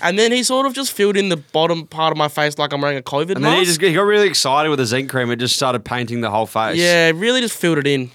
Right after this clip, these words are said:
Speaker 2: So pretty much it's just Shrey. You can see his eyes and the rest is, is just covered by white.
Speaker 1: It's really like, uh, we're in twenty twenty and I've got the mask on, doesn't
Speaker 2: The
Speaker 1: it?
Speaker 2: good thing going on here, though, is you're not gonna get any sunburn.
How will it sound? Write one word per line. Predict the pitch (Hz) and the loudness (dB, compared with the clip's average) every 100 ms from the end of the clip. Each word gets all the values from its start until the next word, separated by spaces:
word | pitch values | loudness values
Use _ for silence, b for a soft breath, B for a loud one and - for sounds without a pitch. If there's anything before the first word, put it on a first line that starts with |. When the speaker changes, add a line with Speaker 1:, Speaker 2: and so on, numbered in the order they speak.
| _ | _
Speaker 2:
So | - 135 | -10 -4
pretty | 185 190 | 0 2
much | 185 147 | 2 -2
it's | 143 | -4
just | 151 170 | -6 -4
Shrey. | - 147 143 | -2 0 0
You | 139 | -2
can | 135 | -4
see | 139 151 | -2 0
his | 127 | 2
eyes | 120 123 117 | 2 2 0
and | 123 | 0
the | |
rest | 120 123 127 | 0 -2 -4
is, | 123 | -8
is | - 120 117 | -10 -10 -10
just | 117 | -8
covered | 120 113 | -6 -4
by | 107 | -2
white. | 101 90 90 b b | -2 -2 -4 b b
Speaker 1:
It's | 170 - | -8 -8
really | 175 185 226 233 | -8 -6 -2 0
like, | 208 175 - | 0 0 0
uh, | 156 147 | -2 0
we're | 143 | -2
in | 143 | -4
twenty | 156 143 135 | -4 -6 -6
twenty | 135 135 131 | -8 -8 -6
and | 127 | -6
I've | 131 | -6
got | 131 | -6
the | |
mask | 123 127 131 117 | -6 -6 -6 -10
on, | 76 | -10
doesn't | 127 131 | -8 -4
Speaker 2:
The | |
Speaker 1:
it? | 143 | -2
Speaker 2:
good | 180 | -2
thing | 165 180 | 0 0
going | 160 143 135 | 0 0 0
on | 131 | 0
here, | 127 120 | 0 0
though, | 117 113 | 0 0
is | 110 113 | 0 -2
you're | 127 | -2
not | 120 | -2
gonna | 117 | -2
get | 113 | -2
any | 104 | -4
sunburn. | - 104 101 92 95 | -4 -4 -4 -6 -8